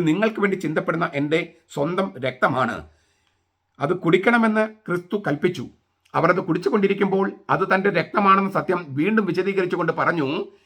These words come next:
"നിങ്ങൾ എല്ലാവർക്കും വേണ്ടി ചിന്തപ്പെടുന്ന എൻ്റെ സ്വന്തം രക്തമാണിത്. നിങ്ങളെല്ലാവരും വാങ്ങി ഇതിൽ നിന്ന് കുടിക്കുക. കാരണം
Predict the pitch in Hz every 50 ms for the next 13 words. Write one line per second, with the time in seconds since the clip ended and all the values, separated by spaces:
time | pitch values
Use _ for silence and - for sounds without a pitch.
0 | _ _ _ _ _ - - 139 147 170 196 190 160 160 180 208 214 240 233 240
1 | 226 226 208 208 196 190 - 160 170 180 208 208 202 185 196 202 190 180 160 160
2 | 160 - 143 147 170 175 202 170 151 139 - 170 165 131 123 127 117 - 85 -
3 | _ _ _ _ _ _ _ _ - 131 143 156 175 175 185 180 180 180 175 185
4 | 196 190 190 190 127 131 143 156 165 180 185 - - 147 147 160 160 160 151 131
5 | 135 143 143 143 143 117 - 69 - - _ _ _ _ _ - 123 123 127 143
6 | 170 175 165